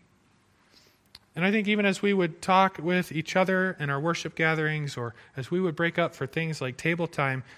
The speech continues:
we need to let other people talk without constantly jumping in and butting in, which most of us are really good at, <laughs> right? We should have order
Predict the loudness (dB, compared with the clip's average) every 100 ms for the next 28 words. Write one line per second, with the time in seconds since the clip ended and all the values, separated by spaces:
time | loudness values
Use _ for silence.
0 | -14 -2 0 0 4 6 6 4 2 0
1 | -4 -4 -6 -6 0 0 0 -4 -6 -6
2 | -6 -4 -4 -4 -8 -8 -4 -4 -4 -4
3 | -2 -2 -2 -2 -2 -2 -2 -4 -6 -6
4 | -6 -6 -8 -8 -6 -4 -4 -4 -4 -6
5 | -2 0 2 0 -2 -14 -20 -20 -20 -20
6 | _ _ _ _ _ _ _ _ _ 0
7 | 2 6 6 4 2 2 2 0 -2